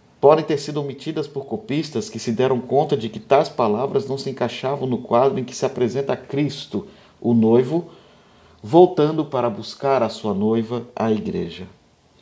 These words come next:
Em outras palavras, se Cristo vem para buscar a noiva dele, a noiva não poderia estar vindo em sua companhia. <coughs> Entenderam agora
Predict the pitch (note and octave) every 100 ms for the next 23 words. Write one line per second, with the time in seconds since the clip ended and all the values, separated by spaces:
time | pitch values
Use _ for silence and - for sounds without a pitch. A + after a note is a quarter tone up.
0 | _ _ _ _ - A2+ G#2+ G#2+ - B2+
1 | A#2 C#3+ B2 - A2+ - C3 C3 A#2+ G2+
2 | C3 - G#2 F#2 G2 - G#2 G2+ G2+ B2
3 | A#2 F#2 E2 C#3 E3 G#2+ F#2 - - _
4 | - - - G#2 G2+ G#2+ A#2 C#3 B2 -
5 | - G#2+ B2 B2+ C#3+ C#3 B2 A#2+ - C#3+
6 | G2 G2+ A2+ A#2 A#2 - C3 B2+ - G#2
7 | G#2 G#2 - _ - G#2 G2 C3 G#2 D#2+
8 | F2 - _ - - - _ _ _ -
9 | - _ _ _ _ - _ _ - -
10 | - - - - - - - _ _ -
11 | A#2 B2 B2 G#2 C3+ A#2